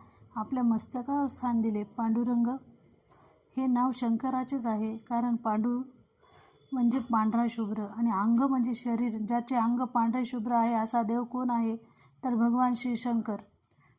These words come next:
श्री विठ्ठल हा तर कृष्ण असल्यामुळे काळा आहे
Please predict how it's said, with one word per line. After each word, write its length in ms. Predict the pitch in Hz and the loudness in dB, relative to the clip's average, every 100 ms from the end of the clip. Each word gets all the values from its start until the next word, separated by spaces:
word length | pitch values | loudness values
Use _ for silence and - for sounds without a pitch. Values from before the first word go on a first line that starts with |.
| - | -8
श्री 200 | 240 240 | -2 0
विठ्ठल 400 | 233 240 269 240 | 0 0 -2 0
हा 180 | 196 | 0
तर 180 | 240 254 | 0 -2
कृष्ण 360 | 233 262 247 262 | -4 -4 0 2
असल्यामुळे 540 | 254 - 254 247 247 | 2 0 0 0 0
काळा 320 | 254 226 220 | 0 2 6
आहे 280 | 233 226 202 | 6 4 0